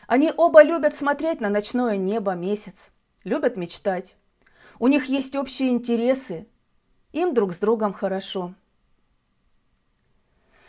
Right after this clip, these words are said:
Есть ли у вас такие друзья? Если есть, берегите их.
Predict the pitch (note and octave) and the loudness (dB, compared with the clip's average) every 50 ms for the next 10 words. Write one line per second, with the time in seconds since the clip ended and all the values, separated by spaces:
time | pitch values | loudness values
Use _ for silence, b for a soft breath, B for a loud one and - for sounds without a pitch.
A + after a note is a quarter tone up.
0 | b b b G#3 A#3+ F4+ G#4 G4+ - - F#4 F#4+ F#4 F4+ D#4+ D#4 B3+ A3 G3+ - | b b b 0 6 6 6 6 4 2 2 4 4 4 4 4 4 4 2 -2
1 | - G3 F3+ F#3 - G3 F#3 F#3 F3 F#3 G3+ G#3 G3+ G#3 G3+ G3 F3+ D#3+ E3 - | -8 -10 -10 -8 -6 -4 -4 -4 -2 -2 -2 -2 -2 -2 -2 -2 -2 -4 -10 -16
2 | _ _ _ _ _ _ _ _ _ _ _ _ _ _ _ _ _ _ _ _ | _ _ _ _ _ _ _ _ _ _ _ _ _ _ _ _ _ _ _ _
3 | b b b b b F3+ F#3 G#3 G3+ G#3 - F3+ F#3 F3+ E3+ G3+ A3+ B3+ C4 C4 | b b b b b 0 2 2 2 0 -4 -6 -4 -4 -2 0 0 0 0 -4
4 | - - _ _ _ _ _ _ _ _ _ - F3 G3+ F#3 G3 G3 E3+ G#3 C4+ | -8 -16 _ _ _ _ _ _ _ _ _ -6 -6 -2 -2 -2 -2 -2 -4 -4
5 | C4+ C4+ - E3+ D3 D3 C#3 - - - - | -6 -6 -10 -10 -10 -10 -12 -14 -18 -20 -20